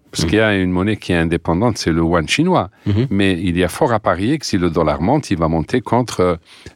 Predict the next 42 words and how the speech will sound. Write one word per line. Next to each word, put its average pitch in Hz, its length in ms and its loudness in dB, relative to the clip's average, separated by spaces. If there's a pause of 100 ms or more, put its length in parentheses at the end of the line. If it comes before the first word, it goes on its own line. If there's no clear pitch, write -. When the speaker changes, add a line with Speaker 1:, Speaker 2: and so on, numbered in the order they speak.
(120)
Speaker 1:
euh, 80 120 2
l'euro, 87 480 2
contre, 90 600 -2
contre - 400 -2
le 80 100 4
yen 110 220 2
et 87 40 -4
contre - 320 -4
la 85 80 0
livre 71 440 -2
sterling. 80 380 -2 (220)
Speaker 2:
Mhm. 92 140 -2 (240)
Speaker 1:
D'accord ? - 320 0 (460)
Donc, 160 300 0
l-, 92 180 -2
globalement, 117 760 0
le 85 260 -2
D 80 200 -2
T - 100 -2
S 156 240 -2
restera 92 520 -2
toujours - 380 -2
stable. 90 420 -2 (260)
Il 175 160 2
y 202 60 4
a 190 40 4
une 120 160 2
autre 110 240 -2
raison 78 300 -4
à 67 80 -8
cela, - 240 -8
à, 71 240 -4
à, 69 640 -4
à, - 40 -12 (460)
à - 80 2
l'utilisation 90 600 2
du 80 140 0
D 76 140 -2
T - 140 -2
S, 175 180 0
c'est - 180 -2
que 170 240 2